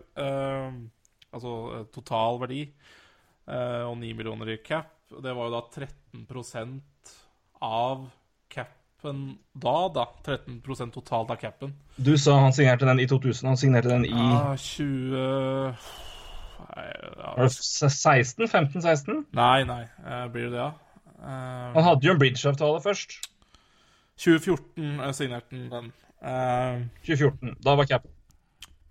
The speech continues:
Speaker 2: på sekstifire komma tre millioner.
Speaker 1: Ja, tretten prosent av total cap. Ehm, og hvis man, hvis man,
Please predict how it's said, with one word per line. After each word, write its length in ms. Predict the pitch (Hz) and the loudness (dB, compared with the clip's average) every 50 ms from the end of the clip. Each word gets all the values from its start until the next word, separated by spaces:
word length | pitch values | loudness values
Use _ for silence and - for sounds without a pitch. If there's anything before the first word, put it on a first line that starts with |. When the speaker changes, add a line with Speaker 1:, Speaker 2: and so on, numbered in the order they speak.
| - - 135 127 | -20 -18 -10 -6
Speaker 2:
på 80 | 135 135 | -2 0
sekstifire 460 | 139 135 139 - 143 135 123 107 98 | 0 0 0 -2 0 0 0 0 0
komma 140 | 135 127 117 | -2 -4 -4
tre 120 | - 104 | -4 -4
millioner. 300 | 101 104 104 90 73 80 - _ _ _ _ _ - - | -4 -4 -6 -6 -8 -10 -14 _ _ _ _ _ -14 -8
Speaker 1:
Ja, 80 | - - - - _ _ _ _ - - - - _ _ _ | -8 -8 -8 -10 _ _ _ _ -20 -20 -20 -20 _ _ _
tretten 300 | - 151 135 127 - 131 | -6 -6 -6 -6 -6 -8
prosent 340 | 123 135 127 139 127 123 - | -8 -6 -4 -4 -4 -4 -4
av 120 | 131 131 123 | -4 -4 -4
total 280 | - 123 - 131 117 113 | -4 -6 -4 -4 -4 -2
cap. 400 | - 156 170 170 - _ _ - - | -2 -2 -2 -2 -6 _ _ -12 -4
Ehm, 960 | - 147 147 143 147 147 143 143 143 143 139 139 135 135 131 131 131 131 131 - - - _ - | -2 0 2 2 2 2 2 2 2 2 0 0 -2 -4 -6 -8 -8 -10 -12 -14 -18 -18 _ -6
og 100 | 139 139 | -4 -4
hvis 160 | 156 151 - | -4 -2 -2
man, 180 | 185 175 175 170 - - - _ - | -4 -4 -4 -6 -10 -16 -20 _ -16
hvis 140 | 156 139 | -14 -12
man, 180 | 156 165 165 160 | -10 -10 -10 -10